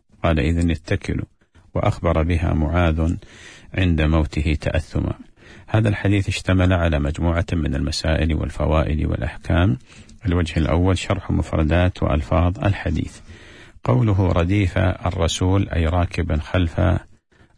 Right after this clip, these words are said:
الرسول صلى الله عليه وآله وسلم على الدابة. قوله: لبيك وسعديك، هذه الجملة تفيد، آه، سرعة الطاعة والإجابة،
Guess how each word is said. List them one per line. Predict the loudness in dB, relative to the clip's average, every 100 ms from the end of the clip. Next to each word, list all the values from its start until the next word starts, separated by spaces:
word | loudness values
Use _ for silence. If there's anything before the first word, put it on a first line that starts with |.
| -6
الرسول | -2 -2 0 0 0
صلى | 0 0 2
الله | 4 2 2
عليه | 0 2 2 2
وآله | 2 0
وسلم | -2 0 2 2 2
على | 2 2 2 0
الدابة. | -2 0 0 -2 -8 -10 -20 -20 -20 -20 _ _ _ _ -20 -20 -20 -20 -20 -2
قوله: | 0 2 2 4 2
لبيك | 2 2 0 0 0
وسعديك، | -2 -2 -2 0 0 0 -4 -14 -20 -20 -20 _ -12
هذه | -2 0 2 2
الجملة | 2 0 0 -2
تفيد، | -4 -2 0 0 0 0 -2 -4 -12 _ -20 -20 _ -6
آه، | -2 0
سرعة | -2 -2 -2 -2 -4 -2
الطاعة | -2 -2 -2 -2 -4 -6 -2 0 0 -2 -2
والإجابة، | -2 -2 0 2 2 2 -2